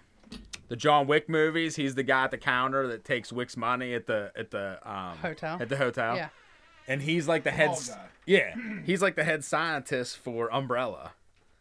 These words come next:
Speaker 1: And she's like, "Dad, do I ha-, uh,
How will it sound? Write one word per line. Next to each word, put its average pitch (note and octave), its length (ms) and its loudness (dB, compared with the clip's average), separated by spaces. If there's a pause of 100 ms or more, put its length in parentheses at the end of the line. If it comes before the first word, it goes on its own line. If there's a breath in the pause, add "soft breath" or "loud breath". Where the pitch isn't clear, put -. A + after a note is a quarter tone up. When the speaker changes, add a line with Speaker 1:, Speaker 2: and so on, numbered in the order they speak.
(480)
Speaker 1:
And A#2+ 520 0 (520)
she's D#3 320 -2
like, C3 300 0
"Dad, E3+ 380 0
do D3 100 0
I - 20 -2
ha-, E3+ 300 -4
uh, D#3+ 80 -2